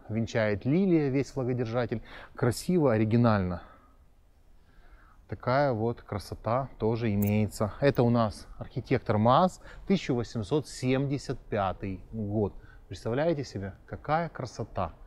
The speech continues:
да? Более ста пятидесяти лет флагодержателям, как и этому дому. Видите, наша Виктория, мы с ней ходим, снимаем, она, конечно, в шоке от того, что на, на это никогда, на эти мелочи, в принципе, не обращала внимания.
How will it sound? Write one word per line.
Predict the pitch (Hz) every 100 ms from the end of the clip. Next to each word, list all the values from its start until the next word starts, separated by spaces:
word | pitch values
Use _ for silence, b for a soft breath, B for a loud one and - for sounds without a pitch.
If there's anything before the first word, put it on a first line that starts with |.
| b b b b b -
да? | 113 131 - - b b b b - - - -
Более | 113 98 127 151 165 170
ста | - - - 117
пятидесяти | - 104 - 113 104 - - 113 101 -
лет | 110 107 117 120 - -
флагодержателям, | 113 101 101 98 110 139 147 120
как | 104 92
и | 113
этому | 110 107 104
дому. | 95 104 92 87 B B B
Видите, | 139 117
наша | 127 -
Виктория, | 117 107 170 170
мы | 131 127
с | -
ней |
ходим, | 110 135 120
снимаем, | - 120 143 165
она, | 117 139
конечно, | 139 127 117 127
в | -
шоке | 151 139 107
от | -
того, | 120 160 - B B
что | 127
на, | 131 117
на | 123 120
это | 156 165
никогда, | 135 117 117 143
на |
эти | 127 120
мелочи, | 120 156 196 156
в | 127
принципе, | - 147 - -
не | 110
обращала | 110 110 - 143 123
внимания. | 117 123 123 104 95